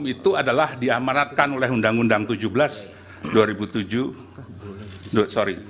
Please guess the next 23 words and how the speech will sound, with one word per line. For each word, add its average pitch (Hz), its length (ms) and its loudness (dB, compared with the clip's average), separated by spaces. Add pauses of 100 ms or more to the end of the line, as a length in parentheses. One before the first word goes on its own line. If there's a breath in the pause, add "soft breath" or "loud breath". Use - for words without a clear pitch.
(280)
tujuh 131 320 4
dua 131 160 4
ribu 123 160 -2
tujuh 113 240 -2
belas 143 320 2
pasal 127 320 2
tujuh 110 240 -4
puluh 120 240 0
lima 117 160 4
ayat 107 240 0
empat. 92 320 0 (720 loud breath)
Jadi 139 240 6
ada 151 240 2
proses 151 480 2
yang 120 160 -2
harus 135 400 -2 (320 loud breath)
dilewati 113 720 2 (400)
melalui 101 480 0 (800 loud breath)
hal 95 160 8
tersebut. 95 480 -4 (2500 loud breath)
Pertanyaan 156 560 6
yang 165 200 2 (280)
kedua, 107 480 2